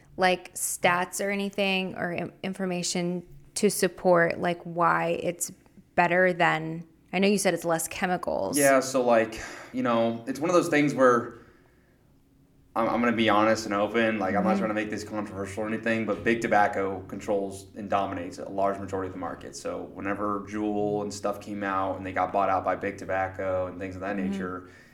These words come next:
Speaker 2: I mean, yeah, the F D A started cracking down on it, and
Speaker 1: Mm-hmm.
Speaker 2: you know, with cartridges and things of that nature. I'm not saying anything is better or worse,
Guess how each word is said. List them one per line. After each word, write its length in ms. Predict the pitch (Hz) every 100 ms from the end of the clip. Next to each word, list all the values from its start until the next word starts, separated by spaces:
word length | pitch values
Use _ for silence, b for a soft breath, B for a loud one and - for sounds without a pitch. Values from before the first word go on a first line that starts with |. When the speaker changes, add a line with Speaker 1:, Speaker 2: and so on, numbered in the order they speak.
| B B
Speaker 2:
I 40 |
mean, 180 | 101 98
yeah, 160 | 104 104
the 140 | 95
F 160 | 95 110
D 180 | 107 107
A 40 |
started 200 | 104 92
cracking 380 | 95 98 95 98
down 280 | 101 104 98
on 160 | 92 98
it, 160 | 127 - -
and 300 | - - -
Speaker 1:
Mm-hmm. 100 | 175
Speaker 2:
you 60 | 95
know, 100 | 92
with 160 | 92
cartridges 600 | - 95 95 98 98 98
and 100 | 98
things 160 | 95 95
of 40 |
that 120 | 92 92
nature. 400 | 98 95 92 92
I'm 140 | 107
not 160 | 107 107
saying 280 | 110 101
anything 360 | 98 98 98 92
is 100 | 90
better 340 | 90 90 92 92
or 120 | 87
worse, 600 | 87 90 107 131 - -